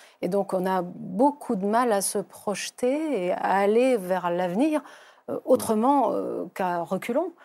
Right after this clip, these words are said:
Euh, pourquoi ? Parce que, justement, euh, on n'a plus de récit, euh, positif, euh, qui nous fédère. Hein, on n'a plus de grande philosophie de, de l'histoire, comme l'imaginait, euh, euh, Hegel, par exemple, hein, qui voyait, euh, dans les événements, euh,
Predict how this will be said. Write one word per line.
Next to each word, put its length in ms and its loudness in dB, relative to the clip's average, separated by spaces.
Euh, 240 -2
pourquoi ? 500 0
Parce 240 -2
que, 260 0
justement, 540 -2
euh, 160 -2
on 120 -4
n'a 120 0
plus 200 -6
de 100 -2
récit, 520 -4
euh, 140 -2
positif, 760 -8
euh, 400 -6
qui 160 -8
nous 200 -4
fédère. 460 -4
Hein, 60 0
on 120 2
n'a 100 0
plus 160 -4
de 80 2
grande 240 -4
philosophie 540 -6
de, 260 -6
de 120 -8
l'histoire, 540 -6
comme 200 -4
l'imaginait, 560 -4
euh, 40 -8
euh, 300 -4
Hegel, 460 2
par 200 -4
exemple, 440 -6
hein, 120 -6
qui 160 -10
voyait, 500 -2
euh, 80 -6
dans 160 -4
les 180 -2
événements, 580 2
euh, 260 -6